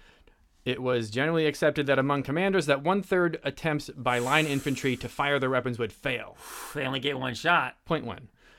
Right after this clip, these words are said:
Speaker 2: Mm.
Speaker 1: And, and also, I'm operating under the pure interpretation that they're prop guns for, um, the Great Movie Ride. So for me, it was down to the Bears or the Pirates.
Speaker 2: I understand. You're, you're taking
Speaker 1: The
Speaker 2: out, you're taking
Speaker 1: only,
Speaker 2: the Great Movie
Speaker 1: yeah,
Speaker 2: Ride
Speaker 1: yeah.
Speaker 2: out of
Speaker 1: So
Speaker 2: this
Speaker 1: I'm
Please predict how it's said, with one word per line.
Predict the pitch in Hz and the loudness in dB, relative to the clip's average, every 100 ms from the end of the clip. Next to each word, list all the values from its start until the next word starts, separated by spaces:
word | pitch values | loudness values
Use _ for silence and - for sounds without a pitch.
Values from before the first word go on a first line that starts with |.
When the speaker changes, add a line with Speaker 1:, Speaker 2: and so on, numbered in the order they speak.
| - | -14
Speaker 2:
Mm. | 120 | -2
Speaker 1:
And, | 131 131 | 0 2
and | 139 | 0
also, | 165 185 196 180 | 2 4 4 6
I'm | 185 220 | 6 6
operating | 170 170 165 151 151 | 6 6 6 4 4
under | 143 | 0
the | 135 | -2
pure | 139 160 147 | -4 0 0
interpretation | 139 127 123 123 131 123 120 120 123 | 0 -2 -8 -6 -6 -4 -6 -8 -6
that | 131 123 123 - - - - _ - | -2 -2 -2 -8 -20 -20 -20 _ -4
they're | 143 139 | 0 0
prop | - 127 107 | -2 -4 -4
guns | - 110 107 107 - | -4 -2 -2 -6 -12
for, | - 117 107 104 - _ _ _ _ _ _ | -4 -2 0 -2 -8 _ _ _ _ _ _
um, | 113 107 104 104 - - | -8 -6 -6 -8 -12 -6
the | |
Great | 135 127 | -2 0
Movie | 123 120 | 0 -2
Ride. | 110 - - | -6 -8 -6
So | 135 113 | -4 -2
for | 147 | 2
me, | 151 170 | 4 6
it | 160 | 6
was | 135 113 | 2 0
down | 135 127 | 0 0
to | 117 | -2
the | 113 | -4
Bears | 120 123 120 - - | -2 0 -2 -6 -8
or | 127 | -4
the | 113 | -4
Pirates. | 110 101 107 - - - _ _ _ _ _ _ _ _ _ | -4 -8 -10 -14 -20 -20 _ _ _ _ _ _ _ _ _
Speaker 2:
I | 147 156 | 0 0
understand. | 156 151 127 113 | 0 -2 -4 -4
You're, | 120 | -4
you're | 127 127 | -4 -6
taking | - 139 135 | -4 -4 -4
Speaker 1:
The | 127 | -4
Speaker 2:
out, | 151 | 0
you're | 151 | 4
taking | 175 | 8
Speaker 1:
only, | 175 175 | 8 8
Speaker 2:
the | 165 | 6
Great | 139 | 4
Movie | 131 | 4
Speaker 1:
yeah, | 147 | 4
Speaker 2:
Ride | 139 | 6
Speaker 1:
yeah. | - | 4
Speaker 2:
out | 139 131 | 2 2
of | |
Speaker 1:
So | 127 | 2
Speaker 2:
this | |
Speaker 1:
I'm | 135 | 4